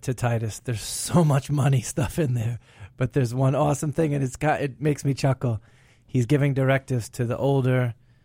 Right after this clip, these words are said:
men in the life of the church, older women in the life of the church, people at different stations, and then he speaks to the younger men, and he says one thing, "Tell them to be self-controlled. Help them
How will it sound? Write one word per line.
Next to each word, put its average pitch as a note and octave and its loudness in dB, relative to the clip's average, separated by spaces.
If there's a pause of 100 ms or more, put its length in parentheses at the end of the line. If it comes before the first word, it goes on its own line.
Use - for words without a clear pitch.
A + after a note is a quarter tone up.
(220)
men D3 2
in C#3+ -2
the C3+ -2
life C3 0
of B2+ -4
the B2 -6
church, B2+ -2
older A#2 -4
women C#3 2
in C3+ 0
the C3 -2
life B2+ -2
of A#2 -6
the A#2+ -6
church, B2 -4
people C3 0
at A2+ 0
different B2 -2
stations, B2 0
and B2 0
then C3+ 2
he B2+ 0
speaks C3 -2
to - -2
the B2+ 0
younger C3+ 2
men, A#2+ 0 (260)
and C3+ 2
he C3+ 6
says B2+ 2
one F3 4
thing, C3+ -2 (1500)
"Tell F#3+ 4
them G3 4
to G3 0
be E3 0
self-controlled. C3+ 0 (500)
Help D3 2
them D3+ 0